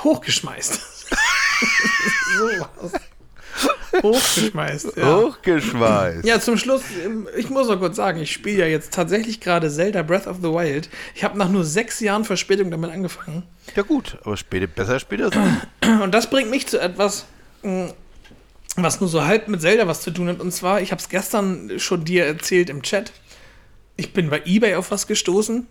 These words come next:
Speaker 1: wo ich den Leuten nur sagen kann, ey, wenn ihr lange bei eBay seid und hin und wieder mal was verkauft habt, b-, checkt bloß euren Account. Gestern habe ich eine Mail bekommen von eBay, deine Punkte verfallen am einunddreißigsten fünften. Denke ich, schade. Aber warte mal, welche Punkte überhaupt?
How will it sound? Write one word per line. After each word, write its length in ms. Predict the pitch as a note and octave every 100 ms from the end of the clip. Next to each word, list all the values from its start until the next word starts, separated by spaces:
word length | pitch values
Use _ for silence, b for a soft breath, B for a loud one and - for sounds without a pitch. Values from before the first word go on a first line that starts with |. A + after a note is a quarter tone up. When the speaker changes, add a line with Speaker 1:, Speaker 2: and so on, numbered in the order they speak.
| - -
Speaker 1:
wo 160 | - F3
ich 140 | E3+
den 140 | - E3+
Leuten 240 | E3+ F3
nur 100 | F3
sagen 280 | D#3+ F3 F#3
kann, 220 | F#3+ F3
ey, 160 | F3 F3
wenn 120 | E3+
ihr 80 | D3
lange 240 | D#3 G3
bei 100 | D#3
eBay 260 | - G3+ D3+
seid 240 | D3 D#3+
und 80 | D#3+
hin 120 | E3
und 80 | F3+
wieder 160 | D#3+ D#3
mal 160 | D3+
was 100 | D3
verkauft 440 | - D#3 F#3 G3+ -
habt, 240 | D#3+ -
b-, 80 | - - -
checkt 280 | - G#3 -
bloß 200 | G#3 A#3
euren 220 | - F3+
Account. 420 | E3 - G#3+ G#3+ - B B B
Gestern 340 | - A3+ B3 A3+
habe 120 | G#3
ich 60 |
eine 120 | G3 F3+
Mail 280 | F3+ A#3+
bekommen 300 | B3 B3 A3+
von 160 | A3 G3+
eBay, 420 | A3 G3 E3+ F#3+ - -
deine 180 | G#3 G3
Punkte 300 | F#3 C4 C#4+
verfallen 420 | B3+ - - E3+
am 80 | D3+
einunddreißigsten 640 | C3+ F3 E3+ F3 F3 F3+ F3
fünften. 420 | A3+ A#3 - D#3+
Denke 220 | F3 F3
ich, 180 | D#3+ -
schade. 460 | F#3 E3 F#3 D#3 B2+ B B B -
Aber 220 | D#3+ D#3
warte 180 | E3+ G3
mal, 100 | D#3+
welche 180 | D#3+ D3+
Punkte 260 | A3 B3+
überhaupt? 380 | F3+ C#3 F3+ -